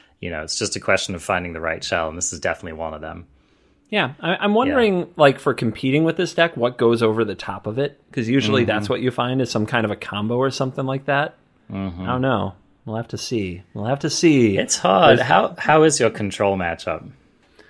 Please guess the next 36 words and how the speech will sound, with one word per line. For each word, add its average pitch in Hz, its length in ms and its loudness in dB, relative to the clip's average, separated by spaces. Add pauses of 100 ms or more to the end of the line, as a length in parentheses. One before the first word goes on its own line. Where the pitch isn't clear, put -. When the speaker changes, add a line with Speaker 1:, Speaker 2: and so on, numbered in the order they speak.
(400)
Speaker 2:
It 135 140 2
depends 202 720 0
on, 131 480 2 (2000)
counter 269 300 0
spells 190 340 4
are 185 80 6
annoying, 117 540 4
but 127 120 -2
they're 113 100 6
not 107 200 2
the 110 160 -2
end 110 180 0
of 107 60 2
the 107 60 0
game 101 360 -2
'cause 117 200 -2
they 104 100 2
only 107 220 2
have 113 240 -2
so 143 160 2
many. 104 340 -2 (280)
Elite 131 260 0
Speaker 1:
Mm-hmm. 170 140 -4
Speaker 2:
Spellbinder 123 520 4
is 104 80 -2
particularly 110 800 0
effective 104 480 -4
for 107 120 -4
telling 110 300 -2
you 107 100 -2
what 113 260 -4
to 107 80 -4
play 113 200 -2
around 104 320 -4
and 95 120 -8
how. 101 360 -6